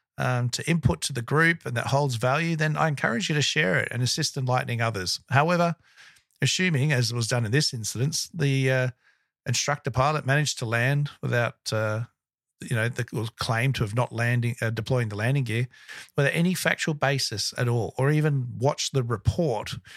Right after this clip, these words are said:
that they were commenting on, uh, where it was very clear that news crews, ambulance, fire, and everyone was all in position ready for the aircraft to then perform the emergency landing half an hour later.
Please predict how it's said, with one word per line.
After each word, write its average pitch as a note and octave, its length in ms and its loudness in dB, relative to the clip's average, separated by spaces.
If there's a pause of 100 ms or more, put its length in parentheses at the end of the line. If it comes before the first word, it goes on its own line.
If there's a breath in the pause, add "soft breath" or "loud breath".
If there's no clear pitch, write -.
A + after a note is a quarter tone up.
(160 loud breath)
that D#3+ 120 -6
they B2+ 160 2
were A#2 260 0
commenting A2 540 -2
on, G2+ 320 -2 (520 soft breath)
uh, G#2 280 0
where A2+ 160 -2
it A2+ 40 0
was A2 100 -4
very A#2+ 340 2
clear C3 420 0
that G2 220 -6
news B2+ 240 4
crews, B2+ 500 0
ambulance, B2 480 0
fire, A#2+ 520 0
and A2 140 -2
everyone B2 420 2
was A2 180 -2
all B2+ 340 0
in B2+ 160 2
position A2+ 540 0
ready A2+ 200 -2
for - 120 -6
the G#2+ 100 -2
aircraft G#2+ 380 -2
to G#2+ 80 -4
then G#2 220 -2
perform G#2+ 400 -2
the G#2 160 -2
emergency A2 400 -4
landing G2+ 280 -2
half G2+ 240 -4
an G2+ 100 -4
hour F#2+ 100 -4
later. F#2 320 -6